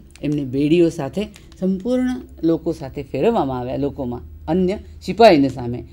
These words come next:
એમનું અપમાન કરવામાં આવ્યો અને પછી એમને કેદમાં પૂરી દેવામાં આવ્યા. તે સમયે પછી એમને અન્ય આ પોતાના સિપાહીઓને એવી હાકલ કરી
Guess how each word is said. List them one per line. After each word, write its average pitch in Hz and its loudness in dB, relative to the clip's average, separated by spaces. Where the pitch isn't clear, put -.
એમનું 156 -2
અપમાન 208 -6
કરવામાં 123 -4
આવ્યો 127 -2
અને 147 -2
પછી 143 -8
એમને 139 -4
કેદમાં 127 -4
પૂરી 123 -6
દેવામાં 117 -8
આવ્યા. - -18
તે 240 0
સમયે 175 2
પછી 147 -6
એમને 135 -8
અન્ય 170 -2
આ 170 -10
પોતાના 127 -8
સિપાહીઓને 139 -8
એવી 143 -6
હાકલ 131 -2
કરી 139 -6